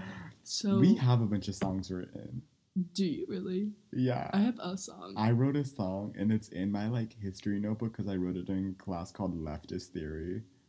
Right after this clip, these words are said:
Speaker 1: Okay.
Speaker 2: It's
Speaker 1: What
Speaker 2: a
Speaker 1: is your, we, we're gonna do, like, a kind of, like, a podcast on politics. But, like, I still don't know your political opinion.
Speaker 2: I'm, like,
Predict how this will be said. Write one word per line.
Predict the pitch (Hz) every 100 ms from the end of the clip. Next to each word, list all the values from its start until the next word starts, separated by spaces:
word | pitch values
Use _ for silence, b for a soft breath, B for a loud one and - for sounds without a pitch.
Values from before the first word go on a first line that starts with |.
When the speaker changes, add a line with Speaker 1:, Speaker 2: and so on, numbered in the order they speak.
| b _ _ 208
Speaker 1:
Okay. | 196 170 - 208 _ _ _ _ _ _ _ _ _ 190
Speaker 2:
It's |
Speaker 1:
What | 277 508
Speaker 2:
a |
Speaker 1:
is | 349 202 196
your, | 180 175
we, | 185 190 247
we're | 208 202
gonna | 269 269
do, | 208 175
like, | 170 175
a | 151 175 - - 208
kind | - 165 143
of, | 127 - -
like, | 180 170
a | 139 - 180 b b b b b -
podcast | 180 170 175 170 175
on | 165 190 - _ _ -
politics. | 175 151 175 180 208 226 - - - _ _ _ _ _ _
But, | 208
like, | 196 175 -
I | 196
still | 277 - 185 175
don't | 175 -
know | 175 170
your | 170 175 170 -
political | - 196 - 208 -
opinion. | 202 - 175 - 202 - -
Speaker 2:
I'm, | 95 98 110
like, | 120 113 -